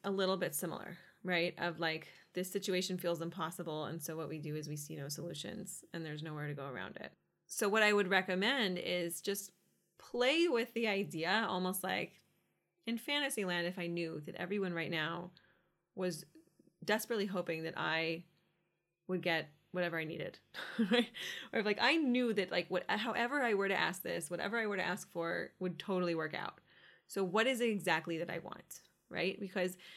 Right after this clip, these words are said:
sometimes we just get, like, very vague of, like, "I'm not really getting what I need, and I'm not getting my needs met," but we're not actually clear on, like, what is the problem. And the problem might be as simple as, like, "I need ten minutes outside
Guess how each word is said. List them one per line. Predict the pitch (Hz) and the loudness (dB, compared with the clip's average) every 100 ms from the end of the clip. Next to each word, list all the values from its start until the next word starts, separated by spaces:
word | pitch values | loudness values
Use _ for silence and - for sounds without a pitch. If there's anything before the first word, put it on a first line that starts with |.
| - | -16
sometimes | - 226 277 233 | -4 -2 0 -2
we | 220 | 0
just | 208 202 | 0 0
get, | |
like, | 165 180 | -2 -2
very | 180 180 180 | 0 2 2
vague | 165 170 185 180 | 0 -2 0 -2
of, | 170 | -4
like, | 170 | -4
"I'm | 165 175 | -4 -4
not | 175 | -4
really | 180 175 | -4 -4
getting | 160 160 160 | -2 -4 -2
what | 170 | 0
I | 190 | 2
need, | 214 262 254 240 226 208 | 2 2 2 2 2 0
and | 175 | 0
I'm | 170 | -2
not | 160 | -4
getting | 165 185 | -4 -2
my | 214 226 | 0 0
needs | 247 247 220 | 0 0 0
met," | 214 202 202 | 2 2 2
but | 190 | 0
we're | 202 | 0
not | 302 359 | 2 0
actually | 294 - 226 | 0 -2 -2
clear | - 190 190 | 0 0 2
on, | 180 | 2
like, | 170 151 | 0 -4
what | 175 196 190 | 0 0 2
is | 190 185 156 | 2 2 0
the | 170 | -4
problem. | 190 175 180 220 269 | -2 0 0 0 0
And | 247 | 0
the | 240 | 0
problem | 254 254 330 | 0 0 0
might | 330 302 | 0 -2
be | 240 | -2
as | 226 | -2
simple | 226 220 226 | -2 -2 0
as, | 208 190 | -2 -2
like, | 185 185 - - - - | -4 -6 -18 -20 -14 -4
"I | 220 | 0
need | 220 185 | 0 -2
ten | - - 214 240 | -8 -4 0 2
minutes | 202 190 185 - | 2 0 -4 -2
outside | 185 202 202 185 170 170 170 | 0 0 -2 -4 -2 -2 -2